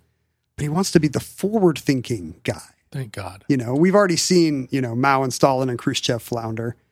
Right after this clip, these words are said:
Speaker 1: So this is gonna be a hopeful, this is a Western Hemisphere, you know, uh, socialism for tomorrow.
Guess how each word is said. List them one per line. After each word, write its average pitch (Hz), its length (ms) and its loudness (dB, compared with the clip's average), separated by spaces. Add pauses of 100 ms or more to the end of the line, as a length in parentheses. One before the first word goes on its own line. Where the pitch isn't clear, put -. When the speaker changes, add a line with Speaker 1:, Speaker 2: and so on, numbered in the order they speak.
(220)
Speaker 1:
So - 100 0
this 208 180 4
is 185 80 0
gonna 175 200 6
be 143 380 0
a 147 80 4
hopeful, - 400 4
this 175 140 2
is 185 80 2
a 165 60 6
Western 185 440 2
Hemisphere, 156 760 2 (600)
you 180 140 4
know, - 120 -8 (140)
uh, - 160 -8
socialism 220 480 6
for 151 140 0
tomorrow. 156 640 2